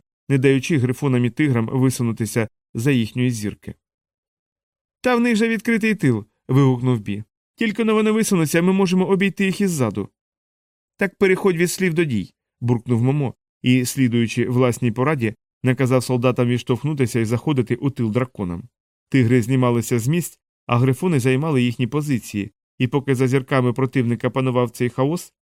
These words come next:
дракони різко змінили свої формування. І циліндр, і передня стіна розкололися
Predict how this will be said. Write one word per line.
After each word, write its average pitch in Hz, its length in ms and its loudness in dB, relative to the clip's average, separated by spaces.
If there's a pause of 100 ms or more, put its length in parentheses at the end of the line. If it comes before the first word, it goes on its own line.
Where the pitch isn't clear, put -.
(140)
дракони 139 460 2
різко 135 360 0
змінили 123 500 2 (200)
свої 131 360 2
формування. 131 720 -2 (420)
І 131 120 2
циліндр, 135 460 0
і 120 40 2
передня 123 400 0
стіна 123 340 -2
розкололися 123 800 -2